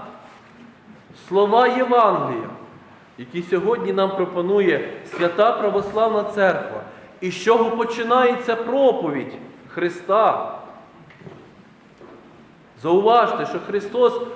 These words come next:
почав свою проповідь не з того, «Давайте будемо будувати будинки, житло,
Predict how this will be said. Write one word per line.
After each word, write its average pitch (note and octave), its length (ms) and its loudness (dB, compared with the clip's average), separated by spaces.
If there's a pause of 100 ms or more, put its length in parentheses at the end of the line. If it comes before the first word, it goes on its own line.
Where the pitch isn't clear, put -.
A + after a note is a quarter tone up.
(120)
почав A#3+ 380 2
свою G#3+ 260 -4
проповідь A3+ 580 2 (300)
не G3+ 160 2
з G3+ 100 -6
того, A#3 640 4 (580)
«Давайте A3+ 400 2
будемо G3+ 400 0 (140)
будувати G#3+ 720 0 (320)
будинки, F3+ 800 -4 (880)
житло, F#3+ 1000 0